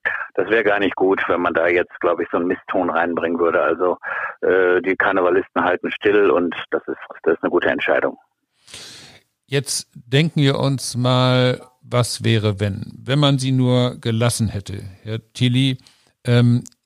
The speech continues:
Speaker 2: das ist ja Jahr für Jahr ein großes Geheimnis, mit welchen Themen Sie wieder rauskommen. Ihre Wagenbauhalle ist Hochsicherheitstrakt, da kommt man nicht rein oder nur mit irgendeiner Sondererlaubnis. Ähm,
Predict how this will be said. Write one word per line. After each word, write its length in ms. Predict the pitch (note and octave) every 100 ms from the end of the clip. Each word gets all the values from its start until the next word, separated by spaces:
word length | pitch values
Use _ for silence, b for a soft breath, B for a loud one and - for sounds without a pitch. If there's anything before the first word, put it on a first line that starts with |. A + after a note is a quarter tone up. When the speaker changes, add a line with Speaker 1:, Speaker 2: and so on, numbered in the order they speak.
| _
Speaker 2:
das 200 | - B2
ist 160 | D#3 -
ja 260 | C3 B2+ A#2+
Jahr 320 | - A#2+ C3
für 180 | D3 C#3+
Jahr 320 | A2+ B2 C3+
ein 180 | C3+ A#2+
großes 460 | A#2 A#2+ C3 B2+ -
Geheimnis, 720 | A2+ G#2+ B2+ C#3+ C#3+ - - B2+
mit 240 | A#2+ -
welchen 320 | B2 A2+ B2
Themen 260 | - C#3+ A#2+
Sie 140 | G2+
wieder 180 | G#2 G#2+
rauskommen. 680 | A2+ B2 - - A2+ A#2 B2
Ihre 580 | B2+ B2 A#2 A#2 A2+ G#2+ B B B B B B
Wagenbauhalle 880 | A#2 B2 C3 B2 B2 A#2 C3+ C3+ C3+
ist 600 | - B2+ A#2+ - - -
Hochsicherheitstrakt, 1400 | C3+ C#3 - B2+ B2+ C3+ B2 C#3 - - - D3+ - - C#3 C3
da 120 | G#2+
kommt 300 | G#2+ B2+ G#2
man 160 | A#2 A2
nicht 240 | G#2 G#2+
rein 340 | A2+ C3+ F3 E3
oder 640 | - C3 A2+ A2+ A2 A2+ A#2+
nur 240 | A#2+ B2
mit 180 | A#2 A#2
irgendeiner 680 | - A2+ A2+ G#2 A2+ G#2+ G#2
Sondererlaubnis. 960 | B2 D#3 B2 A#2 A2+ A#2+ C3 D#3 - b b b b b b b _
Ähm, 360 | C3 C3 C3